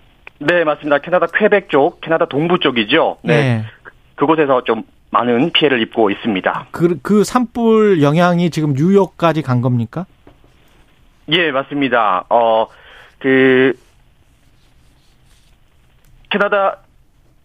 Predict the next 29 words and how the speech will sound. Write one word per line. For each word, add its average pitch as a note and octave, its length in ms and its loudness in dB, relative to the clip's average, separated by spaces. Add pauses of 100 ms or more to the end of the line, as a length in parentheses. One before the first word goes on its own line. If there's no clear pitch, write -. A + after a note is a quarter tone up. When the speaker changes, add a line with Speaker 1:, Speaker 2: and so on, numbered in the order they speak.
(220)
Speaker 1:
여보세요? B2+ 480 2
Speaker 2:
마-, E3 80 2
예, F3 120 4
말씀하십시오. D3 640 -2 (120)
Speaker 1:
아, D3+ 240 0
예, D3 60 -4
Speaker 2:
예. B2 240 0
Speaker 1:
죄송합니다. A2+ 600 0
Speaker 2:
예. A#2+ 240 0 (120)
Speaker 1:
예. A#2+ 220 0 (400)
어, C3 180 0
캐나다 G3 280 -2
동부 G3 360 0
지역에서 F#3 300 0
발생한 E3 420 0
산불로 G3 600 2
인해서 C3 580 0 (100)
그 B2 240 -8
연기가 E3 720 0 (220)
미국 D3 400 -4 (260)
뉴욕 C#3 460 -2
동부 D#3+ 300 -8
지역까지 D#3 580 -2
퍼져 C3 360 0
나간 A2 220 -2
걸로 G#2 380 2 (200)
지금 G#2+ 280 -8
조사되고 A2+ 380 -2
있습니다. F#2 440 -6